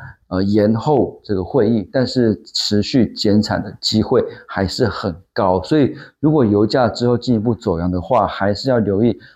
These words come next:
呃，通膨的一个议题。那经济数据的部分哦，美国劳工部周三公布最新的数据显示，上周初领失业金人数降幅达到六个月以来的最大。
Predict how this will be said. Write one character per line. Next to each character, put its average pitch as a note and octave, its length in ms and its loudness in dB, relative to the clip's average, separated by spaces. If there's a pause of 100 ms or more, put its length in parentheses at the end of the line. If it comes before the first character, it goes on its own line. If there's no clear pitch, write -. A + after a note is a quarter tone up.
呃， E2+ 140 -12
通 B2 240 2
膨 G#2 200 0
的 G2 80 2
一 G#2+ 60 2
个 G2 160 0
议 B2+ 160 4
题。 - 260 -6 (300)
那 F#3 160 2
经 F#3+ 160 4
济 G#3 80 6
数 G3+ 180 2
据 F3+ 140 4
的 D3 80 6
部 D3+ 240 2
分 C3+ 220 2
哦， F#2 80 2
美 G2 180 0
国 G#2 160 -2
劳 G#2+ 140 2
工 B2+ 180 2
部 A#2+ 340 -2 (200)
周 C3+ 240 2
三 A#2+ 280 2
公 B2 200 2
布 B2+ 120 4
最 A#2 220 2
新 A#2 160 0
的 A2 80 2
数 A#2+ 180 -2
据 A#2 140 2
显 F#2+ 260 -4
示， - 320 -2 (320)
上 G3+ 180 2
周 F3+ 120 6
初 F3 120 2
领 C#3 120 4
失 D#3 160 -2
业 D#3 80 4
金 D3 160 0
人 A#2 120 2
数 C3 200 0 (100)
降 C3+ 280 0
幅 F2+ 240 -10 (100)
达 G2+ 240 0
到 A2+ 260 0
六 B2+ 220 4
个 G2+ 160 0
月 G#2+ 220 2
以 - 20 0
来 E2 160 -6
的 F2 180 -12
最 C3 280 0
大。 A2+ 280 -2